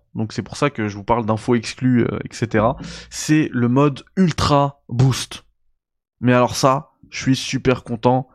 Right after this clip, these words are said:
qu'ils aient fait ça. On rappelle que la, que Trinity, donc la P S cinq Pro, est quarante-cinq pour cent, euh, plus puissante que, euh, la P S cinq.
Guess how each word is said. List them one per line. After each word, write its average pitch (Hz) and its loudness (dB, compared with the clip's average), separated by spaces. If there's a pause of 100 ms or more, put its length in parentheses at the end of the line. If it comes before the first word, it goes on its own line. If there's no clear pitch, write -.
(240)
qu'ils 117 0
aient 123 2
fait - -2
ça. - -2
On 120 2
rappelle 139 4 (340)
que 139 4
la, 113 4
que 120 0
Trinity, 120 2
donc 123 2
la 110 2
P 107 2
S 107 2
cinq 117 -2
Pro, 139 2
est 127 2
quarante-cinq 135 0
pour 110 -4
cent, 143 2 (400)
euh, 113 2
plus 147 -8
puissante 127 -4 (140)
que, 127 0 (320)
euh, 101 2
la 123 4
P 123 2
S 120 2
cinq. - -8